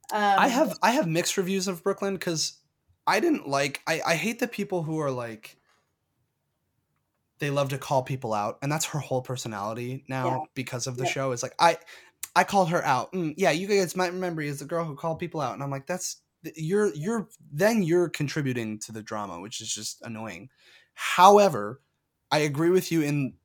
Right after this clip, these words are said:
Speaker 2: thinking, like, at least she's very real and is, like,
Speaker 1: Mm-hmm.
Speaker 2: not, not gonna be one of those people who just shows up and is not themselves, I E Kylie, which we'll get to later. But, uh, I was just like, so to your point, yeah, she's probably too good for,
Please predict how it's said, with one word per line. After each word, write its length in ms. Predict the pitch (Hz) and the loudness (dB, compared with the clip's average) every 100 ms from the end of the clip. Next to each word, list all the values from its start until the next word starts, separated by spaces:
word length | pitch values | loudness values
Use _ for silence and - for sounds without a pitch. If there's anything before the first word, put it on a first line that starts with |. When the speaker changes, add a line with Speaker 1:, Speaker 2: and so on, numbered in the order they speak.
| - | -6
Speaker 2:
thinking, 320 | 156 151 139 | -2 0 0
like, 260 | 123 117 | -2 -4
at 100 | 135 | -6
least 180 | 127 180 | -2 0
she's 220 | - 208 131 | 0 0 0
very 240 | 131 131 | 0 -2
real 400 | 95 95 120 - _ _ _ | -4 -6 -8 -10 _ _ _
and 120 | 123 | -6
is, 160 | 120 113 | -4 -4
like, 200 | 117 98 | -4 -4
Speaker 1:
Mm-hmm. 40 | |
Speaker 2:
not, 360 | 113 113 113 - _ _ _ _ _ _ | -4 -4 -4 -6 _ _ _ _ _ _
not 320 | 131 113 117 - - | -4 -2 -2 -8 -8
gonna 200 | 131 120 | -6 -4
be 260 | 120 120 | -4 -6
one 160 | 117 117 | -4 -6
of 60 | 113 | -6
those 140 | 113 | -8
people 240 | - 123 117 | -10 -12 -8
who 120 | 120 | -8
just 180 | 110 113 | -8 -6
shows 220 | 107 110 | -6 -6
up 180 | 107 107 | -10 -10
and 80 | 104 | -12
is 160 | 104 | -12
not 160 | 113 - | -10 -10
themselves, 540 | 104 104 101 110 120 - | -10 -12 -8 -8 -10 -10
I 100 | 107 | -10
E 160 | 87 110 | -8 -12
Kylie, 440 | - 107 98 123 | -8 -8 -6 -8
which 140 | 127 104 | -8 -12
we'll 100 | 104 | -16
get 100 | 107 | -16
to 120 | 101 | -16
later. 300 | 90 101 131 _ _ _ _ | -14 -14 -14 _ _ _ _
But, 180 | 127 117 | -4 -2
uh, 340 | 113 110 104 78 _ - | 0 -2 -4 -8 _ -16
I 60 | 143 | -10
was 180 | 135 - | -8 -6
just 180 | 127 | -6
like, 180 | 110 107 - | -8 -14 -6
so 300 | - 196 135 - - - | 2 4 2 -4 -16 0
to 80 | 208 | 2
your 100 | 190 | 2
point, 340 | 170 180 180 | 2 0 0
yeah, 180 | 139 120 | -4 -4
she's 180 | 107 151 | -4 -6
probably 240 | 143 170 123 | -6 -6 -6
too 160 | - 107 | -10 -14
good 180 | 85 | -16
for, 280 | - 62 62 | -16 -18 -20